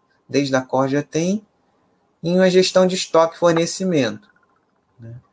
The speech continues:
Então, a, essa plataforma end-to-end, ela, ela vai agregando camadas, né, desde o core, que isso aqui é, é realizado na loja física,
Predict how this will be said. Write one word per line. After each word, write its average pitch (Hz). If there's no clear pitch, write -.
Então, 143
a, 156
essa 156
plataforma 160
end-to-end, 185
ela, 180
ela 170
vai 156
agregando 175
camadas, 165
né, 147
desde 160
o 151
core, 123
que -
isso 135
aqui 135
é, 117
é 131
realizado 131
na 135
loja 131
física, 240